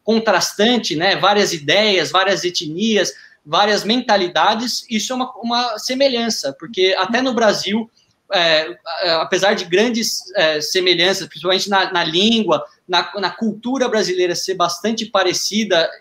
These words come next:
em alguns aspectos, há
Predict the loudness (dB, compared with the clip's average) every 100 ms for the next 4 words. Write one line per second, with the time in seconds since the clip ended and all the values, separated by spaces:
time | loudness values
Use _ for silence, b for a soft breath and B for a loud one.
0 | _ -8 -2 0 0 -2 -4 -6 -6 -6
1 | -2 2 2 0 -10 -12 b b _ 2
2 | 4 4 2